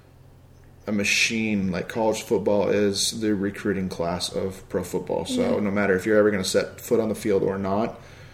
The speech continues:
Speaker 1: the, the actual, like, structures that they have in place for the, the f-, the f-, like, the physical form that they want, the performance that they want, like,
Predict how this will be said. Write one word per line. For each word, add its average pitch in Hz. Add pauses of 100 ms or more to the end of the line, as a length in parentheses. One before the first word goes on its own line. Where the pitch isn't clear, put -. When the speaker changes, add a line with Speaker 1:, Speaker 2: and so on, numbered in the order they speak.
(340)
Speaker 1:
the, 110
the 101
actual, 101
like, 95 (460)
structures 110
that 98
they 107
have 107
in 101
place 98
for -
the, 92 (120)
the 95
f-, - (100)
the -
f-, - (280)
like, -
the 104
physical 110
form 120
that 101
they 107
want, 98 (1500)
the 90
performance 117
that -
they 98
want, 95
like, 95